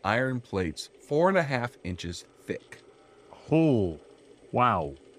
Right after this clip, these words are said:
Speaker 1: She was propelled by a steam engine, driving one screw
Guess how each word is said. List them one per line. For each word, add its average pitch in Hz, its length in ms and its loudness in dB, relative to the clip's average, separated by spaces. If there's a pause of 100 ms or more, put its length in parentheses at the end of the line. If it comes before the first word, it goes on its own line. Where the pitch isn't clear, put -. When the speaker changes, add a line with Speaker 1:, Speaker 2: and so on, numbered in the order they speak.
(600)
Speaker 1:
She 117 220 0
was 117 180 0
propelled 104 420 -2
by 95 140 0
a 90 60 -2
steam 87 320 -6
engine, 98 380 -2 (880)
driving 104 500 2 (260)
one 180 340 0
screw 170 760 -2